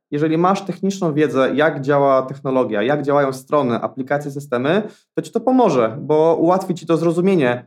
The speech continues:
tych problemów, które prędzej czy później będziesz musiał, musiała rozwiązać.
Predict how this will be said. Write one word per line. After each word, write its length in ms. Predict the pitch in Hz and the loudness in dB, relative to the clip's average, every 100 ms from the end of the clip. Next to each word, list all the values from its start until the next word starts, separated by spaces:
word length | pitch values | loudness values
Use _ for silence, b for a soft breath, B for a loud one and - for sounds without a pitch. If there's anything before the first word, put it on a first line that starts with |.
| _ _ | _ _
tych 100 | 143 | -6
problemów, 340 | 147 143 143 147 | -2 0 0 -2
które 260 | - 143 | -2 -2
prędzej 380 | 143 143 160 156 | -2 0 0 0
czy 120 | 156 | -4
później 560 | 139 147 147 147 147 147 _ _ - | -4 -2 0 0 -2 -6 _ _ -6
będziesz 320 | 143 147 143 | -2 0 -2
musiał, 340 | 147 147 156 | -2 0 0
musiała 340 | 131 123 147 147 | 0 0 0 2
rozwiązać. 540 | 131 131 110 98 - | 2 0 0 -4 -8